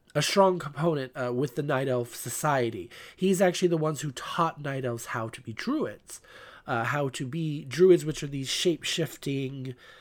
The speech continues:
kind of priests in a certain way. Uh, druids are, are kind of like a, a natural magic, and they can commune with the forest and animals, and, and some of them can even transform themselves into animals.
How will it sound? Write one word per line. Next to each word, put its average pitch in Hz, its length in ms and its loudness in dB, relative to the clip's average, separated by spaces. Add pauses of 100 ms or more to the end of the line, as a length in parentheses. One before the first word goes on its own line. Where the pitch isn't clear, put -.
(640)
kind 196 320 0
of 190 180 -4
priests 156 560 -4
in 147 100 -6
a 147 60 -4
certain 147 380 -6
way. 135 440 0
Uh, 120 240 -6
druids 131 440 -2
are, 123 120 -4
are 123 120 -6
kind 131 260 -4
of 123 140 -6
like 117 200 -4
a, 123 220 -8
a 120 140 -6
natural 131 680 -4
magic, 123 600 -6 (360)
and 139 200 -4
they 131 100 -2
can 120 380 -8
commune 160 840 -4
with 143 240 -10
the 131 80 -6
forest 123 640 -2
and 117 180 -14
animals, 113 600 -6
and, 107 180 -12
and 113 180 -14
some 160 280 -4
of 139 100 -4
them 120 240 -2
can 117 160 -8
even 120 320 -4
transform 120 640 -2
themselves 117 540 -8
into 285 360 -8
animals. 98 600 -16